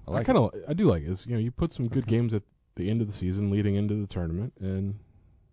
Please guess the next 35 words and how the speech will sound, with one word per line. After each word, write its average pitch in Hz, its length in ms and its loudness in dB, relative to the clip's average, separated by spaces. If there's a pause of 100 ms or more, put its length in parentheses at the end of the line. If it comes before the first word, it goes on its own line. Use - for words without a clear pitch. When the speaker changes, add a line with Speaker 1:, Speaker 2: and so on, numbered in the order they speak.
(420)
Speaker 2:
games 147 240 2
that 127 200 2 (2250)
could 185 260 4
have 107 380 2
meaning 101 400 0
as 101 80 -2
far 92 200 -2
as, 87 120 -2
you 85 60 -10 (640)
know, 87 100 -6
a 92 40 -2
championship 95 580 -2 (300)
goes. - 320 -8 (140)
I - 40 -14
mean, 85 160 -6
it's - 220 -8 (460)
a - 40 -8
long 123 240 4
shot 95 240 -4
for - 100 -6
Illinois 76 360 -6 (100)
to - 80 -14
be 78 100 -8
there, 139 200 -6
but 85 220 -4 (960)
Purdue 110 260 0
has 107 460 -2 (840)
taken 107 240 -8
some 127 140 -6
L's. 139 300 -8 (180)
They - 80 -6
might 95 120 -2
Speaker 1:
Pod- 98 120 4
Speaker 2:
take 98 60 0
another. 127 280 -4